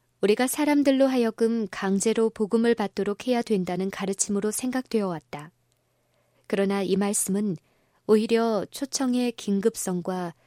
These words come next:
권면을 효과적으로 제시해야 함을 나타낸다. 복음은 사람들을 그리스도께로 인도하는데 강제적인 방법을 사용하지 않는다. 이 복음 기별은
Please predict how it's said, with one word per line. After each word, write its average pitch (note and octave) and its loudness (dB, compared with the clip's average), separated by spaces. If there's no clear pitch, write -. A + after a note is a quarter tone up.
권면을 G3+ 0
효과적으로 A#3 -2
제시해야 G#3+ 0
함을 F3+ -4
나타낸다. D#3+ -8
복음은 A#3+ 2
사람들을 B3+ 0
그리스도께로 A#3+ 0
인도하는데 F#3 -2
강제적인 G#3+ -2
방법을 F#3 -6
사용하지 C4 -2
않는다. E3 -8
이 G3 0
복음 G#3+ 0
기별은 F3+ -4